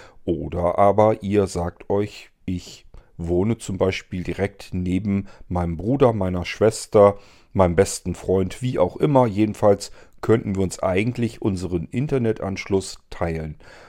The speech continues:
Aber auch hier, ich komme natürlich nicht mit meinem W lan rüber bis zu das, bis in das Nachbargebäude sozusagen. Das alles sind Probleme, die man für gewöhnlich nicht lösen kann. Man kann sich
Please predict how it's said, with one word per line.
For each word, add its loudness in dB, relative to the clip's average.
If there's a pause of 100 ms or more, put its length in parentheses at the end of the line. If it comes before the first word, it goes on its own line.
(140)
Aber 4
auch 2
hier, 2
ich -6
komme 0
natürlich -4
nicht -4
mit -6
meinem -6
W -4
lan -2
rüber -2 (340)
bis -6 (180)
zu -10
das, -8
bis -8
in -4
das -2
Nachbargebäude -6
sozusagen. -16 (1300)
Das 6
alles 6
sind 0
Probleme, 0
die -4
man 2
für -2
gewöhnlich 0
nicht -6
lösen -4
kann. -8
Man -4
kann 2
sich -4